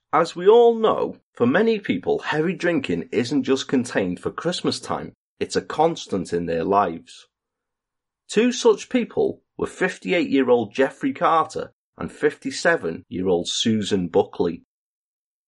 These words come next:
Susan and Jeffrey had been in a volatile on-off relationship for twenty-seven years by Christmas two thousand and thirteen in the West Midlands town of Walsall where they lived.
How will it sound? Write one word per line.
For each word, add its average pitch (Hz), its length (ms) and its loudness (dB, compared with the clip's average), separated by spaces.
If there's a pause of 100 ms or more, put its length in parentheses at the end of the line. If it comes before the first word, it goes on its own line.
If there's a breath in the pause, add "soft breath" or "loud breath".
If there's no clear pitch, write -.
(380)
Susan 254 400 4
and 220 160 6
Jeffrey 214 400 4
had 92 120 0
been 117 160 2
in 117 140 4
a 104 60 4
volatile 120 800 4
on-off 143 460 2
relationship 131 760 2
for 85 120 -6
twenty-seven 151 840 0
years 143 320 4
by - 200 -4
Christmas - 540 -2
two - 220 -2
thousand 101 380 0
and 98 140 -2
thirteen - 680 -4 (220)
in 107 100 0
the 98 80 2
West 170 320 0
Midlands 170 500 0
town 113 320 0
of 90 160 -6
Walsall 101 640 2
where 87 220 -2
they 87 120 0
lived. 104 420 -2